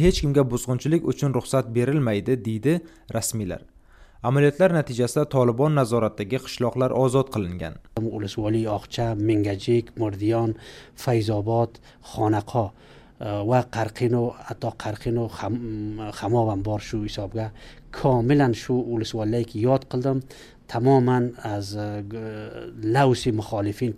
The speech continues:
Speaker 2: komilan poksozlik bo'ldi.
Speaker 1: Xavfsizlikni ta'minlashda aholi yordami muhim. Harbiylar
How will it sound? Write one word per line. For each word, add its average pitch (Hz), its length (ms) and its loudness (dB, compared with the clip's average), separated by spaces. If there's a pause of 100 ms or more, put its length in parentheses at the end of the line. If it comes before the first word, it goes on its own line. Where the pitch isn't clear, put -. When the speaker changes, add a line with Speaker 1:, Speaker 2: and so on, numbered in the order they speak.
Speaker 2:
komilan 117 420 0
poksozlik 104 560 -6
bo'ldi. 123 240 -2 (640)
Speaker 1:
Xavfsizlikni 156 600 0
ta'minlashda 131 540 0 (140)
aholi 120 340 0 (100)
yordami 117 440 -2 (120)
muhim. 120 320 -2 (560)
Harbiylar 120 360 0